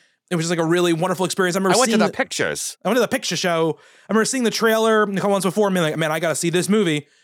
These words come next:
Speaker 1: 'Cause I was in film school, this, this sort of, like, independent, sort of down and dirty movie was very appealing to me. The fact it was a musical was very appealing to me as well. And I remember seeing it and loving it that year. I don't remember how it ranked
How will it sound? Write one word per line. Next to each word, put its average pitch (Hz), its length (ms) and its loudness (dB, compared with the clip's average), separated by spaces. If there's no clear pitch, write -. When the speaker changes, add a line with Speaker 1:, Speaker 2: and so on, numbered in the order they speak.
Speaker 1:
'Cause 226 100 0
I 247 60 2
was 247 140 2
in 277 100 4
film 294 240 2
school, 262 480 2
this, 185 240 -2
this 190 120 -2
sort 220 120 2
of, 180 60 -2
like, 175 120 0
independent, 208 1000 0
sort 175 120 -2
of 160 40 -2
down 190 160 0
and 180 120 0
dirty 190 240 2
movie 190 200 2
was 156 160 0
very 170 200 0
appealing 185 260 -4
to 190 80 -8
me. 190 140 0
The - 480 -18
fact 160 120 -4
it 165 40 -2
was 151 100 -2
a 147 40 -4
musical 196 300 0
was 180 120 0
very 185 180 2
appealing 185 340 -2
to 185 80 -6
me 190 240 -4
as 151 160 -2
well. 170 300 0
And - 20 -2
I 175 40 0
remember 175 280 0
seeing 190 240 0
it 180 100 -2
and 156 140 -2
loving 175 260 0
it 202 120 0
that 208 120 0
year. 202 320 2
I - 40 -4
don't 262 120 2
remember 220 640 2
how 185 180 0
it - 80 -2
ranked 175 480 -4